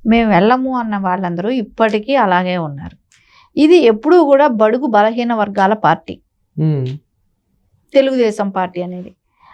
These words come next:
Speaker 1: అదే బీఆర్ఎస్ అనేది ఒక పెత్తనదారుల పార్టీ. ఎప్పుడు కూడా గతంలో కూడా మనం ఈ, ఈ పదేళ్ళు కూడా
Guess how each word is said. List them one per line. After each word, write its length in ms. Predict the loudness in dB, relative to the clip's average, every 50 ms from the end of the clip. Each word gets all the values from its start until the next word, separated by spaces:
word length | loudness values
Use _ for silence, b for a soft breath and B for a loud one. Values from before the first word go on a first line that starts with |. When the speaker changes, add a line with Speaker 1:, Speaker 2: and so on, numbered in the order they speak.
| b b -2
Speaker 1:
అదే 320 | 0 0 0 2 0 0
బీఆర్ఎస్ 680 | 0 -2 -4 -2 2 2 4 4 4 4 2 0 0 -2
అనేది 800 | -2 -2 -2 -2 -4 -6 -6 -6 -4 -4 -2 -2 -2 -2 -4 -6 -10 _ _ _ _ _ _ _ _ _ _ _ _ _ _ _ _ _ _ _ _ _
ఒక 240 | 0 0 0 2 2 2 2 2 0 -4 -6 -12 _ _ _ _ _ _ _ _ _ _ _ _ 0
పెత్తనదారుల 720 | 0 0 2 0 -2 0 0 2 2 2 0 0 -2 -4
పార్టీ. 440 | -4 -4 -6 -6 -8 _ -20 -20 -20 _ _ _ _ _ _ _ _ _ _ _ _ _ _ _ _ -2
ఎప్పుడు 300 | -2 0 0 2 2 2
కూడా 200 | 2 4 4 4
గతంలో 640 | 2 2 2 0 0 2 0 0 0 0 0 0 0
కూడా 200 | -2 -4 -4 -4
మనం 240 | -4 -4 -4 -4
ఈ, 200 | -4 -2 0 0 2 2 2
ఈ 120 | 2 0
పదేళ్ళు 520 | 0 0 0 2 2 2 2 2 2 0 -2
కూడా 200 | -2 -2 -4